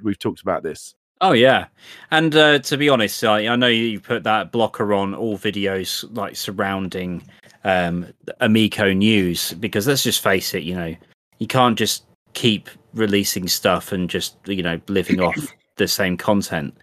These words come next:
Speaker 2: um, which I fully respect. But, you know, we're still gonna talk about on podcasts here and there when there's big developments like this, uh, because these are milestones, and it'd be wrong not to record that in some form, um,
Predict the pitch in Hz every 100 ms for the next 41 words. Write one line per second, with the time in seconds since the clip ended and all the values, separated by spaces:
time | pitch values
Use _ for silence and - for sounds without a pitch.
0 | - - - 98 90 87 85 - - 110
1 | - 98 - 95 85 - - 98 76 -
2 | - 90 95 139 92 92 160 143 190 151
3 | 131 143 123 120 113 101 117 104 110 98
4 | - 107 101 98 101 98 104 101 95 -
5 | 110 110 107 101 92 - 156 131 - 87
6 | - - - - - - 104 98 92 -
7 | 107 117 156 139 98 98 95 87 - 85
8 | 76 73 - - 101 95 - - 110 107
9 | 107 113 110 104 98 104 - 92 87 -
10 | 90 85 90 78 85 - - 92 87 -
11 | 85 80 80 - _ _ _ - 90 85
12 | 82